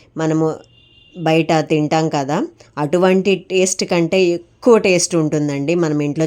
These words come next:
చేసుకున్నామంటే. ఆ విధంగా ఒకసారి ట్రై చేయండి, చాలా అంటే చాలా బాగుంటుంది. ఇప్పుడు మనము ఈ క్యాప్సికమ్, ఉల్లిపాయలు, టమాటాలు ఈ విధంగా కట్ చేసి పక్కన పెట్టేసుకుందాం.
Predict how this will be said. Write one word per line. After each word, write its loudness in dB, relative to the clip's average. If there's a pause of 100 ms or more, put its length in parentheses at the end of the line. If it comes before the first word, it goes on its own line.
చేసుకున్నామంటే. -6 (1000)
ఆ -2
విధంగా 0 (680)
ఒకసారి 0
ట్రై 0 (120)
చేయండి, -2 (720)
చాలా 2
అంటే 2 (120)
చాలా 2
బాగుంటుంది. 0
ఇప్పుడు 0
మనము 2
ఈ 0
క్యాప్సికమ్, -4 (240)
ఉల్లిపాయలు, 0
టమాటాలు -4
ఈ -2
విధంగా 0
కట్ -6
చేసి -4
పక్కన -2
పెట్టేసుకుందాం. -10